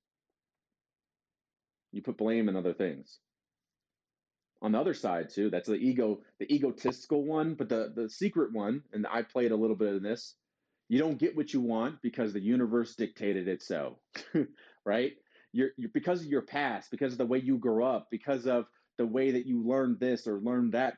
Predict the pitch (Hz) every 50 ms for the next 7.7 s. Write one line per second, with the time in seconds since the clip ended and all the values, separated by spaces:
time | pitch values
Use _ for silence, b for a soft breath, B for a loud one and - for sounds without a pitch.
0 | - 98 127 143 160 - - - 131 120 139 139 120 127 117 113 113 113 113 117
1 | 110 104 - 101 - - - 101 92 - - 90 101 107 107 120 110 107 87 -
2 | 95 92 87 80 76 - 80 78 73 73 - 101 120 131 - 120 - - - 113
3 | 120 113 - - 120 110 - - 98 95 - 95 98 160 175 165 143 127 123 123
4 | b b b b b b b b - 131 104 - 165 156 147 - 117 107 98 92
5 | 95 - - 117 113 - - - 202 175 135 107 - - 110 101 - - 196 196
6 | - - 123 127 117 - 120 156 185 180 156 - 156 151 135 123 131 117 - -
7 | - - - 196 208 175 139 127 123 123 - - - -